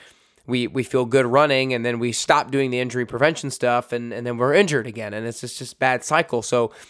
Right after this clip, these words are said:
you need to find a way to believe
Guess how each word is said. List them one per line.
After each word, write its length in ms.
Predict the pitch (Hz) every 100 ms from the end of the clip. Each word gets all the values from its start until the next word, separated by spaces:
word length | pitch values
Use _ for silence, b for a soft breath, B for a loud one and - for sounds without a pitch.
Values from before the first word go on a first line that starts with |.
| B B B B B B _
you 140 | 127
need 260 | 131 151 175
to 440 | - 143 135 123 - _ _ _ _ _
find 400 | - - 135 147
a 60 | 131
way 360 | 123 87 76 - _ _ _ _ -
to 120 | 156
believe 720 | 120 135 139 233 214 165 175